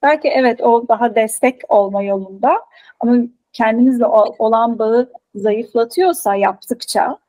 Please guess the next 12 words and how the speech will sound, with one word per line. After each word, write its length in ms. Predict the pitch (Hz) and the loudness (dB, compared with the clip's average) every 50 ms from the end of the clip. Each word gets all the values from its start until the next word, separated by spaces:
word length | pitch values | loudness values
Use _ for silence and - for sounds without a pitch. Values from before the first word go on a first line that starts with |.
| _ _ _ _ _ _ _ _ _ _ _ _ _ _ _ - - | _ _ _ _ _ _ _ _ _ _ _ _ _ _ _ 0 2
belki 320 | 240 240 254 247 - 262 | 2 2 2 2 0 0
o 120 | 254 233 | 0 2
birazcık 400 | 240 254 240 226 226 220 - - | 2 2 4 4 2 0 -4 -6
daha 260 | - 240 240 254 233 226 | -6 -2 -2 -2 -2 -2
bir 40 | |
şeyi, 460 | 233 - - 240 233 233 254 269 269 269 _ _ _ _ _ _ _ _ _ - | -6 -8 -4 -4 -2 0 0 0 0 -2 _ _ _ _ _ _ _ _ _ -8
e, 120 | - - | -8 -8
görmezden 800 | - 220 214 233 233 233 233 226 233 240 233 226 233 233 240 240 | -6 0 2 2 4 4 2 2 0 0 0 0 0 0 0 0
geldiğimizi 560 | 233 220 214 214 208 208 220 214 220 214 240 254 | 0 -2 -2 -2 -4 -6 -6 -6 -6 -4 -2 -2
ya 140 | 226 214 | -2 -2
da 140 | 226 220 196 | -4 -4 -2
bypass 640 | 214 208 214 220 214 - - 233 240 233 - - - | 0 0 0 -2 -2 -2 -2 -2 -2 -2 -6 -12 -14